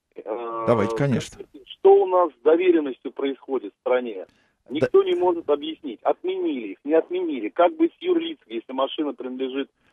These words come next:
Speaker 1: юрлицу?
Speaker 2: У
Speaker 1: то
Speaker 2: юрлица, И-, Илья, у юрлица она осталась. У физлиц она теперь не нужна для того, чтобы кататься, она нужна для того, чтобы, например, совершать регистрационные действия. Для
Speaker 1: То
Speaker 2: того,
Speaker 1: есть
Speaker 2: чтобы
Speaker 1: у юрлиц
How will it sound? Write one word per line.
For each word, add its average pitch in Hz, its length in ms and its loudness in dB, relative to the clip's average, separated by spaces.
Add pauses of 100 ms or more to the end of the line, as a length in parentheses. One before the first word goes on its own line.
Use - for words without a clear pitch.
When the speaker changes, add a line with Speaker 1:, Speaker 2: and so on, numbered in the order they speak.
(160)
Speaker 1:
юрлицу? 135 460 0
Speaker 2:
У 180 60 4
Speaker 1:
то 175 100 10
Speaker 2:
юрлица, 196 720 6 (140)
И-, 175 260 4
Илья, 190 240 8
у 180 100 4
юрлица 160 720 4
она 131 220 6
осталась. 127 540 4 (300)
У 160 260 4
физлиц 196 640 2
она 160 220 4
теперь 180 380 0
не 165 180 2
нужна 165 380 2
для 120 140 4
того, 139 180 2
чтобы 135 260 0
кататься, 156 560 4
она 135 160 2
нужна 135 380 2
для 117 260 4
того, 143 320 4
чтобы, 120 300 -2
например, 135 360 -2
совершать 143 380 0
регистрационные 120 720 -2
действия. 82 480 -2 (320)
Для 135 120 8
Speaker 1:
То 180 80 6
Speaker 2:
того, 196 80 10
Speaker 1:
есть 175 80 2
Speaker 2:
чтобы 165 240 4
Speaker 1:
у - 20 2
юрлиц - 260 -12